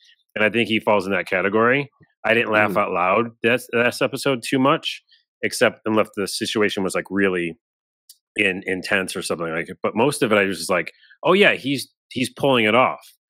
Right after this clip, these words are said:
Speaker 1: You know, I, I counted, like, on one hand, like, a couple mess ups he did. But, yeah, so I think that, of course, they'd bring him back 'cause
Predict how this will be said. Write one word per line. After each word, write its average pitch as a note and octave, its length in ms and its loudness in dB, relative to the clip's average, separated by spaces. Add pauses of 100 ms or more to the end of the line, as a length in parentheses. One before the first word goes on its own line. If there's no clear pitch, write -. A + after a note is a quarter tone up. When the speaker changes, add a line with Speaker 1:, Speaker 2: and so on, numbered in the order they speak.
(260)
Speaker 1:
You G#2 80 -2
know, G2 60 2
I, G2+ 120 2 (100)
I G2+ 80 0
counted, A2+ 360 0
like, F#2+ 180 0
on F#2+ 220 -4 (280)
one G#2+ 300 -2
hand, G#2 340 -2
like, E2+ 160 -6
a F2 40 -12
couple G2+ 260 -2
mess F#2+ 240 -2
ups F2 140 -8
he F2 100 -12
did. D#2 240 -10
But, F2+ 140 -4 (580)
yeah, C3+ 220 2
so - 140 -4
I A2+ 60 0
think E3 240 0
that, G#2 160 0
of E2 100 -10
course, D3 220 -2
they'd F2+ 140 -4
bring E2+ 160 -6
him D2 80 -10
back F#2 220 -2
'cause E2 200 -10